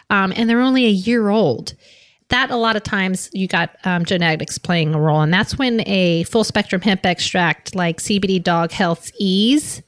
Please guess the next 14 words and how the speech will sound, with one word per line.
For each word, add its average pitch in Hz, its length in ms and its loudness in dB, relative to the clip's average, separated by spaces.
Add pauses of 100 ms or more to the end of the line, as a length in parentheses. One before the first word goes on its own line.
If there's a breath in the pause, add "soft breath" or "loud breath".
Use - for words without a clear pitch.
(120)
uh, 180 260 2
really 190 440 4
will 175 180 0
help. - 460 -2 (560 loud breath)
So 196 320 2
if 196 240 -2
you've 226 240 0
rid 277 600 4 (220)
your 240 160 2
dog's 226 520 2
body 226 720 2
of, 196 560 2
you 202 100 -2
know, 185 300 0